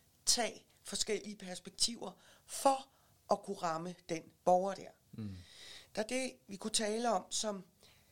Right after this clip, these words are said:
Speaker 1: det normative perspektiv. Det er det, der handler om, at der er lovgivning, ikke? Alt pædagogisk arbejde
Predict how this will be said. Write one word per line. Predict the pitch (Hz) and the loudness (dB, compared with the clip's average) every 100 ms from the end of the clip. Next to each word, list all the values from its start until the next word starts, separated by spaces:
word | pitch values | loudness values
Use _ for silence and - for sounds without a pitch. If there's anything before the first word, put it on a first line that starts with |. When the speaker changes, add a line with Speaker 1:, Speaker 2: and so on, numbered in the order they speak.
| _ _ 220 | _ _ -2
Speaker 1:
det | 208 | 2
normative | 190 196 226 226 196 - | 2 2 -2 -4 -6 -8
perspektiv. | 180 170 185 - 170 - - | -8 -8 -8 -6 -4 -6 -6
Det | 262 | -4
er | |
det, | 254 247 | -4 -2
der | |
handler | 220 208 202 226 | -2 -2 -2 -2
om, | 185 196 - | -2 -4 -6
at | - | 0
der | 185 | 0
er | |
lovgivning, | 175 175 185 - 202 143 143 - _ _ 196 | 2 0 0 -4 -10 -14 -20 -20 _ _ -8
ikke? | 190 - - - - - | -8 -14 -18 -18 4 8
Alt | 247 - | 8 6
pædagogisk | 240 233 226 - - - | -6 -4 -4 -6 -6 -6
arbejde | 165 175 185 196 175 180 | -4 -4 -2 -4 -4 -10